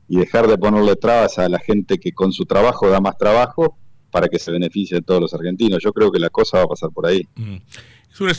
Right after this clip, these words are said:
Speaker 2: una situación tan, tan, tan compleja y tan novedosa a la vez el, la política en, en este momento, que, mm, que todo por Entre Ríos, eh, mejor dicho, que Juntos por Entre Ríos debe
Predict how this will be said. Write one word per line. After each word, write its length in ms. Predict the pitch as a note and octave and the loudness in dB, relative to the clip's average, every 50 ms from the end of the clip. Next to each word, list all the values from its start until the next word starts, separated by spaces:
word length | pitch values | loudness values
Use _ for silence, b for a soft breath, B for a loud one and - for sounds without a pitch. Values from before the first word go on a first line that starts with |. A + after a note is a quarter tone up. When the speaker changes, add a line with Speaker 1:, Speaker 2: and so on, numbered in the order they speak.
| E3+ E3 | -4 -4
Speaker 2:
una 120 | D#3 D#3 | -4 -4
situación 500 | D3 - C#3+ A#2+ C#3 B2 B2 D#3 C#3+ C#3 | -4 -4 -4 -4 -4 -2 -2 -4 -4 -2
tan, 260 | - C#3+ C#3+ C#3 B2 | -4 -4 -4 -4 -4
tan, 160 | - C#3 C#3 C3+ B2+ A#2 - - | -2 -2 -2 -2 -4 -6 -8 -8
tan 160 | - C3+ B2+ A#2 | -6 -6 -6 -4
compleja 540 | - A#2+ A2+ A2 - C#3+ E3 F#3 D#3+ - B2 | -4 -6 -6 -6 -4 -2 -2 0 0 -2 -4
y 60 | A2 | -6
tan 220 | - - B2+ B2+ A#2+ | -4 -4 -4 -2 -2
novedosa 540 | A2+ G#2+ G#2+ A2 A2 A#2+ B2+ A#2+ - A2+ G#2 | -2 -2 -2 -2 0 -2 -2 -2 -4 -4 -6
a 40 | |
la 140 | F#2+ F2+ F2 | -4 -6 -6
vez 300 | F#2 G#2 G#2+ A2 G2 - | -4 -4 -4 -4 -6 -8
el, 360 | F#2 E2+ D#2+ D#2 D#2 D#2 C#2+ b b b b b b b b b b | -12 -12 -12 -14 -16 -16 -18 b b b b b b b b b b
la 140 | F#2 F2 | -8 -6
política 480 | - G2+ G#2 A2 A2+ G#2+ A2 - G#2 G2 | -4 -4 -4 -4 -4 -6 -6 -4 -2 -4
en, 100 | F#2 F2+ | -4 -4
en 280 | G2 G#2 G2+ G#2+ G#2 A2 | -8 -10 -10 -8 -8 -8
este 180 | - - C3+ A#2+ | -8 -6 -6 -4
momento, 560 | A#2+ A#2 A#2 A2 G2+ G2+ G2 F#2+ B2 C3 - b b b b b b b b b b _ _ - | -4 -2 -2 -2 -4 -4 -4 -6 -6 -6 -6 b b b b b b b b b b _ _ -10
que, 320 | - B2+ B2+ B2 A#2+ A2+ | -4 -2 0 0 0 -2
mm, 680 | A2 A2+ G#2+ G#2 G2 F#2+ F#2 F#2 F2+ F2 E2+ E2 - - | -2 -4 -6 -6 -6 -8 -8 -8 -10 -10 -12 -12 -14 -10
que 100 | - B2 A#2+ | -8 -8 -6
todo 220 | A#2+ E3+ F#3 F#3 D#3+ | -4 -4 -4 -2 0
por 140 | D#3+ D3 | 0 0
Entre 280 | C#3 C3 A#2+ B2+ B2+ B2+ | 0 -2 -2 -2 -2 -2
Ríos, 320 | C3 C3 D#3 E3+ F3 - | -4 -4 -6 -6 -4 -2
eh, 140 | - C3+ A#2 A#2 | -2 -4 -4 -4
mejor 240 | A2 A2+ A2 C3 B2 | -6 -4 -2 -2 -2
dicho, 240 | B2 A#2+ A#2+ A#2 A2+ | -2 -2 -2 -4 -4
que 120 | A2+ G#2 | -4 -6
Juntos 340 | - - E3 D#3+ - C#3+ B2 | -6 -6 -6 -4 -4 -4 -4
por 160 | - C3+ B2+ | -2 -2 -2
Entre 320 | B2 A#2 A#2 A#2 A#2+ B2+ | -2 -2 -2 -2 -2 -2
Ríos 320 | B2+ C#3+ F#3+ A3+ G3+ C#3+ A#2+ | -2 -2 -4 -2 -2 -2 0
debe 400 | B2+ C#3+ C#3+ C#3+ D3+ C#3+ b | 0 0 0 2 0 0 b